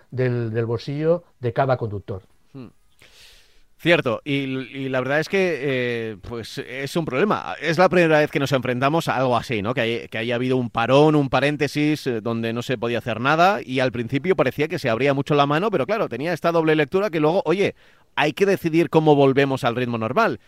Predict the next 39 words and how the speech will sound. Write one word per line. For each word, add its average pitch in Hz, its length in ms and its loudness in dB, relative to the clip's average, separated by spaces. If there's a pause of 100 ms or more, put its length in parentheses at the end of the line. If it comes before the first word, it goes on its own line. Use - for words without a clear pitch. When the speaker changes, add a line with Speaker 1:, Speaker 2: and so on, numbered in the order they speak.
(220)
Speaker 2:
Si 156 160 -6
de-, 127 180 -6
se 143 160 -4
decide 160 480 2
volver 156 320 4
al 147 140 4
ritmo 156 240 0
normal 156 420 2
de, 107 280 0 (180)
de 117 220 -4
cuando 135 340 4
te 127 80 -4
tocaba 143 440 4
antes, 131 460 -4
en, 113 160 -6
en 113 140 -6
la 107 60 -2
antigua 139 300 0
normalidad, 135 680 0
por, 113 320 -6
por 110 240 -8
expresarlo, 139 560 -4
pues, 131 240 -8 (640)
pero, 131 220 -2
pero 139 240 0
que 123 100 -4
se 131 160 -2
diga 156 220 2
claramente, 156 560 4
¿no? 156 240 -6
Y, 123 100 -10
y, 120 320 -8
y - 40 -18
Speaker 1:
Bueno. 123 140 -4
Speaker 2:
si 139 140 -2
nos 131 140 -2
parece 123 260 0
injusto, 165 400 2
porque 101 320 -8